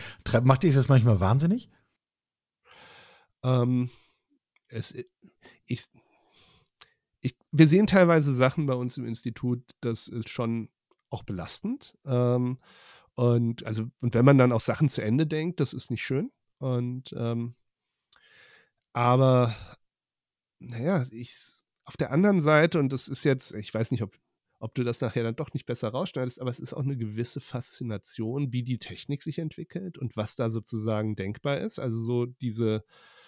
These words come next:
Speaker 1: Mhm.
Speaker 2: ähm, auch ein gewisses, ähm, Wow, das man manchmal sagen muss, einfach. Also es ist auch da noch nicht mal eine klare Antwort, ja. Also, ähm, da ist man auch immer hin und her gerissen.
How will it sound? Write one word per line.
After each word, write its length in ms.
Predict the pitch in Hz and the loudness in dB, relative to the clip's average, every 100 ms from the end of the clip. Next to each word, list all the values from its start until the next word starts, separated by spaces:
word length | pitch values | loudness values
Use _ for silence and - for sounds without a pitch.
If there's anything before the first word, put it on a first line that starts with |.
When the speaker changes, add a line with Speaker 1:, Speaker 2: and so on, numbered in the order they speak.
| _ _ _ | _ _ _
Speaker 1:
Mhm. 300 | 123 117 143 | 2 4 2
Speaker 2:
ähm, 480 | 117 113 113 110 104 - - _ _ - | 0 0 0 -4 -8 -20 -20 _ _ -18
auch 160 | 107 | -4
ein 80 | 135 | -2
gewisses, 800 | 107 104 143 - 160 147 - - | 0 2 2 2 0 0 -4 -14
ähm, 500 | 131 117 113 110 110 - _ _ _ _ _ - | -8 -4 -4 -4 -6 -12 _ _ _ _ _ -6
Wow, 640 | 117 117 98 85 95 190 | -2 -2 -2 -4 -2 -2
das 220 | 185 175 | -2 -6
man 120 | 170 165 | -6 -4
manchmal 420 | 156 160 160 151 | -4 -4 -2 0
sagen 460 | 127 95 104 139 | 0 -2 -4 -4
muss, 640 | 143 139 220 - - - _ | -2 -2 -6 -12 -20 -20 _
einfach. 540 | 143 156 - 208 - _ _ _ | -6 -6 -8 -14 -16 _ _ _
Also 200 | 131 135 | -8 -8
es 120 | 139 | -6
ist 200 | 165 170 135 | -8 -8 -2
auch 140 | 151 | -2
da 260 | - 165 240 | 4 4 6
noch 140 | 135 | 6
nicht 180 | 123 - | 4 2
mal 80 | 123 | 0
eine 120 | 113 | 0
klare 360 | - 104 110 | -2 -2 0
Antwort, 540 | 101 117 - 151 233 - | 0 -2 -2 -4 -4 -6
ja. 240 | 107 135 | -6 -6
Also, 560 | - 127 123 127 127 127 | -4 -4 -2 0 -2 0
ähm, 220 | 131 131 | 0 2
da 80 | 131 | 0
ist 100 | 131 | 2
man 140 | 143 | 2
auch 160 | 156 202 | 2 0
immer 140 | 165 | 0
hin 140 | 117 117 | 0 -2
und 140 | 110 | -2
her 140 | 113 | -4
gerissen. 420 | 113 120 123 - | -2 -2 -4 -8